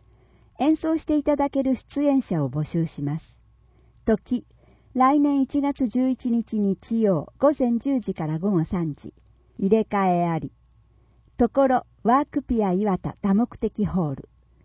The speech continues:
対象、年齢問わず、五分以内でピアノの演奏ができる方。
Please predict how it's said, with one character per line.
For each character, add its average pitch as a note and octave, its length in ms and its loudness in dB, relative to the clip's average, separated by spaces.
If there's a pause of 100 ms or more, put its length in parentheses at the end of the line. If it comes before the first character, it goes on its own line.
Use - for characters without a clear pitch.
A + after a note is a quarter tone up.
(300)
対 B3 200 2
象、 G#3 400 0 (380)
年 B3+ 260 4
齢 C4 240 4
問 A#3+ 160 0
わ F#3+ 160 0
ず、 - 260 -12 (320)
五 A3 120 6
分 D#4 300 4
以 D#4 60 4
内 A#3 280 0
で F3+ 260 0
ピ G#3+ 160 2
ア C4 80 4
ノ C#4 140 2
の B3+ 120 2
演 B3 180 2
奏 A#3 220 -2
が G#3+ 140 -2
で F3 140 -2
き A3+ 120 -4
る E3 100 -2
方。 - 320 -12